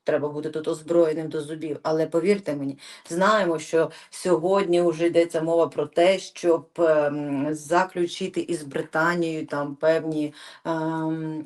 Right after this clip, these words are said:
відно-, ем, як правильно сказати, співпрацю по обміну,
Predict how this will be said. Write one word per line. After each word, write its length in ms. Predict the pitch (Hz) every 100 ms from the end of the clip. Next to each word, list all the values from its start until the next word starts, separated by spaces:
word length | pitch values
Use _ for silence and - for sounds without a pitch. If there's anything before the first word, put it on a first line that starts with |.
| -
відно-, 580 | 170 170 170 175 160 160
ем, 240 | 160 -
як 200 | 139 151
правильно 320 | - 151 147 147
сказати, 460 | - 151 147 147
співпрацю 840 | 143 - 180 - 180 185 196 - 175
по 180 | - 175
обміну, 840 | - 175 175 165 180 180 175